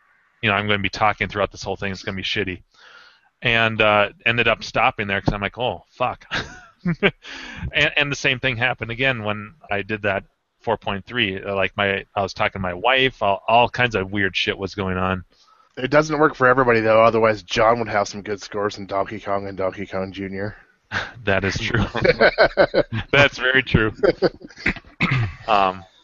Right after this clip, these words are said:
Speaker 1: but yeah, so, but st-, when I'm working on games, um, I, I've listened to Arcade Outsiders, like, once or twice, but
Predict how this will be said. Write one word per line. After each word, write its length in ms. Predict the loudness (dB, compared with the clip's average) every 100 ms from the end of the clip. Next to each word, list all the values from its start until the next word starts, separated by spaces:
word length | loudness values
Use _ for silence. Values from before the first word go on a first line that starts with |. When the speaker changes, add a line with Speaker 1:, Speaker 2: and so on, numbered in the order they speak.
| _ _ _ _ _ -12
Speaker 1:
but 400 | 2 4 4 0
yeah, 220 | 2 2
so, 440 | 2 2 2 2 -2 _
but 160 | -6 -6
st-, 260 | -8 -14
when 140 | -6 -4
I'm 120 | -2
working 260 | -2 -2 -4
on 160 | -4
games, 500 | -2 -4 -4 -10 -16 -18 -4
um, 580 | 0 2 2 0 -2 -16 _ _ _ _ _ _ _ _ _ _ _ -6
I, 180 | 0 0 0
I've 300 | -2 -2 -4
listened 400 | -4 -4 -4 -8
to 320 | -6 -2 0
Arcade 320 | 0 0 -2 -2
Outsiders, 440 | 0 0 0 0
like, 160 | -2 -2
once 240 | -4 -4
or 60 | -10
twice, 420 | -4 -2 -2 -6
but 460 | -8 2 4 2